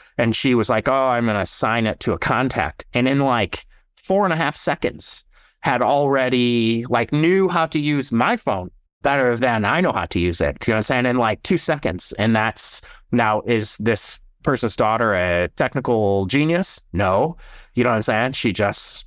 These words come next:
lives with a phone attached to her hand twenty-four hours a day, you know, and just knows that stuff. And that's what I think we're in for, right? Like, as at some point, all the youth, you know, will be, like, completely familiar with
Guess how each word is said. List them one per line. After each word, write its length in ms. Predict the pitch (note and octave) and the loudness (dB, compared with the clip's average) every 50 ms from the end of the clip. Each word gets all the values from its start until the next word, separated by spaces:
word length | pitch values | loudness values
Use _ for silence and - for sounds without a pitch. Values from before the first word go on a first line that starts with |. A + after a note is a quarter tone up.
| - - | -10 -4
lives 300 | G2+ A2 A#2+ A2+ A2 - | 0 0 0 0 0 0
with 120 | D3 - | 0 0
a 40 | A2+ | 0
phone 260 | - B2+ C#3+ F#3+ G3 | 0 0 2 2 0
attached 400 | C#3 - - A#2+ G2 - - - | 0 0 -2 -2 -2 -4 -4 -4
to 80 | - A2+ | -2 0
her 100 | G2+ F#2+ | 0 0
hand 340 | G#2 A2+ G2 F#2+ F2+ F2 - | 0 0 0 0 -2 0 0
twenty-four 300 | C#3 A#2+ G2+ - - G2+ | 0 0 0 0 0 0
hours 240 | F2+ E2 F2 - | 0 0 -2 -2
a 60 | - E2+ | -2 0
day, 320 | F2+ D2+ C#2+ F2 G2 G2 | 0 0 0 -2 -4 -4
you 140 | - E2+ F#2+ | -2 0 2
know, 180 | G2+ E2+ F2+ F#2+ | 2 2 2 2
and 140 | F#2 G#2+ A2 | 2 2 2
just 200 | A2+ G2+ - A2 | 0 0 0 0
knows 260 | G#2 G#2 G#2 G2 - | 2 2 2 0 0
that 180 | G#2 F#2 F2+ | 0 0 0
stuff. 320 | - - F#2+ E2+ D#2 - - - - - - - - - | -2 -2 -2 0 -2 -2 -6 -12 -18 -20 -20 -10 -4 -2
And 80 | A#2 | 0
that's 180 | B2+ C#3+ - - | 0 0 0 0
what 80 | G#3 | 0
I 60 | F#3+ F3 | 0 0
think 200 | - F#3+ E3+ D#3 | 0 -2 0 0
we're 160 | C3 A#2 B2+ | 0 2 2
in 100 | D#3+ F3 | 0 0
for, 340 | - - D#2+ - - G#2+ G#2+ | -2 -2 -2 -2 -4 -6 -2
right? 240 | F2 G2+ G2+ G2 - | 0 0 2 2 2
Like, 220 | B2 A2 G2 - | 2 0 0 2
as 260 | A2+ G#2 G2 G2 - | 2 2 0 0 0
at 240 | - F#2 G2 G#2 - | 0 0 0 -2 -2
some 280 | - - B2+ A#2 C#3 C3+ | -2 -2 0 0 0 0
point, 420 | - D#3 E3 E3+ D3 A#2 A#2 - - - - - - - - - | 0 0 0 0 0 0 -2 -4 -8 -18 -20 -20 -20 -20 -14 -6
all 300 | - - A2 A2 A2+ A2+ | -2 0 2 2 2 2
the 120 | G#2 G2+ G#2 | 0 0 0
youth, 460 | G2+ A#2 D#3+ F#3+ E3 C#3 - - - | 2 2 2 2 2 0 -2 -2 0
you 80 | A#2 | 0
know, 140 | G#2 G#2+ A2 | 2 2 2
will 260 | G#2+ A2 A2 G#2 G2+ | 2 2 2 2 2
be, 240 | F#2 G2 B2 A2+ G#2+ | 0 0 0 2 2
like, 300 | G#2 G2+ - - - - - - - | 2 2 2 0 -2 -4 -6 -4 -2
completely 560 | - A#2 F#2 - - C3 C3 B2 - G#2 F#2 | 0 0 0 0 2 2 2 2 2 0 0
familiar 600 | F2 - A#2 G2 G2 G#2+ A2+ B2+ B2 A2 G2 F#2 | 0 0 -2 0 2 2 2 2 2 2 0 0
with 240 | F2+ F2+ F2+ F2 - | 0 0 0 -2 -2